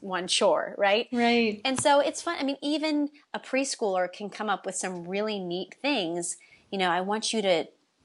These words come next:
Speaker 1: draw a new animal that's never been seen before."
Speaker 2: Mm.
Speaker 1: Or, "I want you to,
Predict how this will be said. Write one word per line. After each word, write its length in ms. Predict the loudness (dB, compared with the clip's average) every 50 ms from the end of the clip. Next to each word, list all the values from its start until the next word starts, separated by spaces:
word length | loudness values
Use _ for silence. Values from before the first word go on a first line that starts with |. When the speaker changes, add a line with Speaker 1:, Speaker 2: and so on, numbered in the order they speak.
| _ _ -14 -12
Speaker 1:
draw 460 | -6 0 2 6 6 8 8 6 4
a 60 | 2
new 420 | -2 -6 -8 -4 -2 -2 -2 -2 0
animal 460 | 0 2 2 2 2 2 0 -2 -2
that's 220 | -2 -4 -6 -6
never 280 | -6 -4 -2 -2 -2 -2
been 200 | -2 -2 -4 -4
seen 360 | -6 -6 -4 -4 -4 -4 -4
before." 500 | -6 -8 -10 -8 -8 -6 -6 -6 -8 -12 _ _ -20 _ _ _
Speaker 2:
Mm. 120 | -8 0 2
Speaker 1:
Or, 340 | 4 4 4 4 2 0 -2 -4
"I 80 | -4
want 300 | -4 -2 -2 -2 -2 -2
you 140 | 0 -2 -2
to, 520 | -2 -2 -2 0 2 2 2 2 0 -2